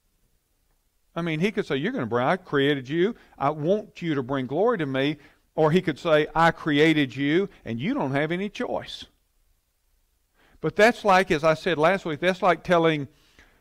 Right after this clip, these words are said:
uh, someone, "I'm gonna marry you, uh,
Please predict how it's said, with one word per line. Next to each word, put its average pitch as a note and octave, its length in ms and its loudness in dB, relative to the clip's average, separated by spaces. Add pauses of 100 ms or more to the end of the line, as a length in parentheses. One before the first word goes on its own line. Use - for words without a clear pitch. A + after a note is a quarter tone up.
(160)
uh, B2+ 480 2 (520)
someone, E3 440 0
"I'm G3 180 2
gonna F3 200 0
marry F#3 420 2
you, C3 640 -2 (800)
uh, B2+ 520 2